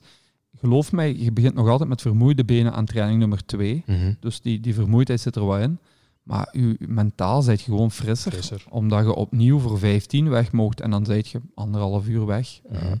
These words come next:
Speaker 1: dus
Speaker 2: Ja, we hebben het nu even over die, die langste duurloop
Speaker 1: Ja.
Speaker 2: gehad in het, in het Trenara-schema en in andere schema's. Wat was uw langste duurloop in dat eerste
Speaker 1: Ik, ik heb dat
Speaker 2: Energy Lab schema?
Speaker 1: nagekeken en dat was, ehm, drie weken voor de marathon moest ik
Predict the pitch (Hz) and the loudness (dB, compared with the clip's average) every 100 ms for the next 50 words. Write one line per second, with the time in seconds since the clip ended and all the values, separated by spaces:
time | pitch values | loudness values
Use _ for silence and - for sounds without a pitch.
0 | _ 117 101 - 113 101 - 110 120 139 | _ -18 -18 -12 -6 -6 -4 -4 -4 -2
1 | 120 113 131 117 110 113 117 107 110 113 | -4 -2 -4 -4 -4 -6 -4 -4 -4 -4
2 | - 117 104 110 - 104 110 113 123 - | -10 -6 -4 -4 -4 -4 -4 -2 -4 -4
3 | 104 107 107 104 110 104 95 _ - 92 | -6 -4 -6 -8 -8 -8 -10 _ -16 -14
4 | 92 95 104 - 104 101 101 95 90 95 | -12 -12 -12 -12 -10 -10 -8 -10 -8 -6
5 | 110 - 117 117 117 120 117 110 101 123 | -6 -6 -6 -6 -6 -6 -6 -4 -2 -2
6 | 147 139 135 131 107 107 104 101 104 98 | -2 -2 -2 -2 -2 -2 -4 -6 -6 -8
7 | - 98 98 107 98 - 160 - 151 151 | -8 -10 -8 -10 -12 -10 -10 -8 -2 0
8 | 135 135 113 143 160 98 113 107 110 92 | 2 4 4 2 0 0 -2 -2 -4 -6
9 | - 107 110 101 123 - - 113 110 113 | -6 0 2 2 0 -2 -6 -4 0 0
10 | 110 143 135 151 151 143 117 156 160 143 | -2 2 2 2 0 -2 0 2 2 2
11 | 147 170 - 156 - 139 139 123 | 0 -2 -2 -4 0 -2 0 -4